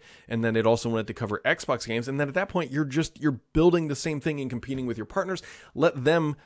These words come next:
take the risk and build the hardware. And you guys, meaning you guys, meaning Xbox, continue to deliver the content and services, which I will remind you, yet again, that is how Microsoft wants to be judged on their revenue, not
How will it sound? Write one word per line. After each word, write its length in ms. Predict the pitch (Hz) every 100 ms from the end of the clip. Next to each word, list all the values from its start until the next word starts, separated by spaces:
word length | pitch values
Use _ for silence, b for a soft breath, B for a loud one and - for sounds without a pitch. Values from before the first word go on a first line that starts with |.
| b
take 240 | - 123 -
the 60 |
risk 320 | 104 107 107 120
and 80 |
build 160 | 113 110
the 60 | 104
hardware. 480 | 104 92 98 113 110
And 180 | 107
you 100 | 120
guys, 400 | 139 123 117 143 104 92 92
meaning 200 | 90 80
you 100 | 80
guys, 200 | 78 -
meaning 200 | 87 -
Xbox, 420 | - - 120 117 -
continue 340 | 151 190 214
to 40 |
deliver 320 | 196 202 196 190
the 80 |
content 380 | 196 - 170 175
and 80 | 165
services, 380 | 190 180 156 143
which 180 | 143 -
I 80 | 127
will 200 | 147 147
remind 440 | 160 170 214 226
you, 180 | 156 147 B B
yet 220 | B 135 196
again, 280 | 160 147
that 120 | 143 139
is 80 |
how 120 | 135 123
Microsoft 480 | 131 135 143 131
wants 160 | 131 120
to 60 | -
be 60 |
judged 380 | 101 127 120 113
on 80 | 107
their 100 | 101
revenue, 460 | 101 165 160 165 131
not 320 | 117 139